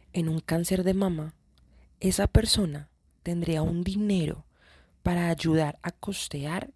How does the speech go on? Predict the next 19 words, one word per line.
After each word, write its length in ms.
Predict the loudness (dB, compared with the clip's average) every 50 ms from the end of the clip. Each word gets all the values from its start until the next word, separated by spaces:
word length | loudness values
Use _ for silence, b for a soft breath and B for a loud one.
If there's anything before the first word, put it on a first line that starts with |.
| _ _ -10
gastos 680 | -4 -2 0 0 0 0 -2 -4 -4 -6 -6 -8 -8 _ _ _
médicos 760 | -12 -6 -2 0 2 2 2 0 -2 -4 -4 -4 -4 -4 -4 -10 _ _
o 120 | -6 -4 -4
su 160 | -4 -6 -4
propio 340 | -4 -6 -6 -4 -6 -8 -8
tratamiento, 840 | -8 -8 -8 -8 -6 -4 -2 0 0 0 -2 -4 -6 -8 -10 -10 _ _ B B B B B B B B B B B B B
que 120 | -4 -2 0
de 160 | 0 2 2
esta 240 | 0 0 0 -2 -4
forma 560 | -6 -4 0 0 2 2 2 0 -2 -4 -6 -10 _
quizás 640 | -8 -6 -6 -4 0 2 2 2 2 2 -2 -6 -10 _
no 160 | -8 -6 -6
se 100 | -6 -6
podría 380 | -6 -6 -4 -4 -2 -2 -4 -4
sostener, 680 | -6 -8 -10 -10 -10 -10 -10 -10 -10 -10 -8 -10 -10 -10 _ _ -20 -20 _ _ 0
o 340 | 0 2 2 2 0 -4 _
una 280 | -4 -4 -2 -2 -2 -2
renta 480 | -2 -2 -2 -2 -4 -4 -6 -6 -6 -6
diaria 520 | -4 -4 -4 -4 -4 -4 -4 -6 -8